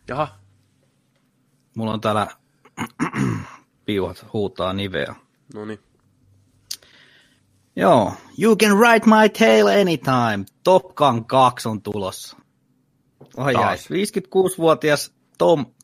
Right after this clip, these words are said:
Speaker 2: Tommy Risteily Cruise hyppää uudelleen Pete Maverick Mitchellin haalareihin.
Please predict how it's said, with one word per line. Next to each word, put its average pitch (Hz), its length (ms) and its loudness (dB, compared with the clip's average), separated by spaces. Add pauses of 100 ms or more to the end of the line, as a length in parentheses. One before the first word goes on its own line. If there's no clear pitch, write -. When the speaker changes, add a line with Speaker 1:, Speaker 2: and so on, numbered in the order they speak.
Speaker 2:
Tommy 175 420 2
Risteily 131 800 -2
Cruise 127 640 -4 (920)
hyppää 139 320 -2
uudelleen 131 500 0 (120)
Pete 147 300 -4 (200)
Maverick 147 760 0
Mitchellin 135 600 -2
haalareihin. 104 800 -4